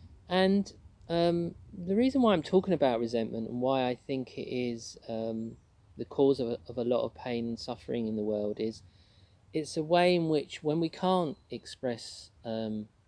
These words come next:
the true, what I call the true magnific-, sorry, the true magnificence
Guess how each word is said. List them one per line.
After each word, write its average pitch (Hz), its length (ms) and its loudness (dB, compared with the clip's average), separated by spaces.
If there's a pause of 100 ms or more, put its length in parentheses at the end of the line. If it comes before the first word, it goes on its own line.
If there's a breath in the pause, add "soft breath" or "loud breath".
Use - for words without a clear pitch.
(200)
the 120 80 -12
true, 143 440 2 (540 soft breath)
what 127 120 2
I 123 80 0
call 127 200 0
the 120 100 -2
true 131 300 0
magnific-, 127 680 -6 (420)
sorry, - 400 -2
the 117 100 -2
true 147 260 4
magnificence 131 1000 -4